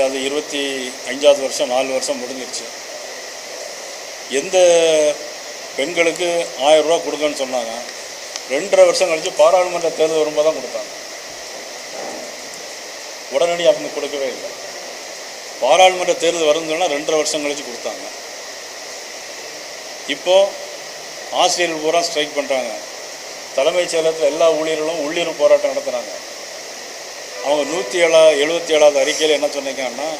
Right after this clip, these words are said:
ஓய்வூதியம் கொடுப்போம் அப்படின்னாங்க. ஐம்பதாயிரம்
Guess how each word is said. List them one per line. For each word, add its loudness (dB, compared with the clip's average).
ஓய்வூதியம் 0
கொடுப்போம் 0
அப்படின்னாங்க. -6
ஐம்பதாயிரம் 4